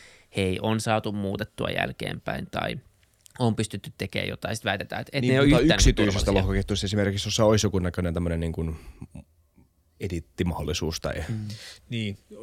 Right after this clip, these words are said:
Speaker 3: No siinä on monta tasoa. Et, et, et, itse lohkoketjujen turvallisuus riippuu, riippuu paljon siitä,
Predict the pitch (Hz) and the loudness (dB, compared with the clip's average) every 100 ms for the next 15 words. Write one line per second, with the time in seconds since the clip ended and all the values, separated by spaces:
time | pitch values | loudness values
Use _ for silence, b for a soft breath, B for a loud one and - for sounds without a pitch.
0 | 131 123 147 180 180 147 127 - 98 - | -4 2 6 6 6 4 2 0 -8 -8
1 | - 127 147 - 160 - 185 156 147 151 | -10 -6 -8 -6 -8 -6 -6 0 2 2
2 | 127 139 135 131 143 123 113 123 - 123 | 2 0 2 2 2 0 0 -4 -2 -4
3 | - 147 - 135 151 143 151 143 151 139 | -2 -6 -2 -2 0 2 2 2 -2 -2